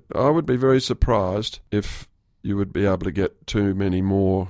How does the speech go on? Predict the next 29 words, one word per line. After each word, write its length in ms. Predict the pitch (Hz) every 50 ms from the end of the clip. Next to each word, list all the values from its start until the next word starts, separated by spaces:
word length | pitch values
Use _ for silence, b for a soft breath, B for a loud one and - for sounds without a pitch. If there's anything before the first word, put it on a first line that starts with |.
| 98 117
small 400 | - - - 87 92 92 92 92
blocks. 380 | 90 92 92 80 - - -
Warren 320 | - - 113 135 143 139 131
Anderson 680 | 127 131 123 117 110 - 123 117 113 113 113 113 107 -
and 120 | - 95 95
the 60 | 92
bungalow 420 | 90 107 117 120 110 104 104 101 95
site, 380 | - - 107 107 104 107 -
which 140 | - - -
was 140 | 95 87 92
a 40 | 95
famous 560 | - - - 110 110 110 107 98 90 - - -
development, 440 | - 92 85 95 98 95 - - 92
is 40 | 92
the 120 | 107 107
only 200 | 107 113 110 95
development 420 | 90 92 87 92 - - 90 85 -
that 100 | - 92
I've 160 | 90 87 -
seen 180 | - 98 87 85
in 80 | 69
Peppermint 320 | - - - - - 78 -
Grove 220 | 90 90 90 87
where 100 | 98 92
they 220 | 85 90 90 87
have 240 | 90 92 92 87 -
contemplated 680 | - 107 107 92 92 90 - 95 90 90 90 95 - - _ _
higher 320 | - - 104 95 90 90 85
density. 500 | 87 92 92 92 - - - 73 60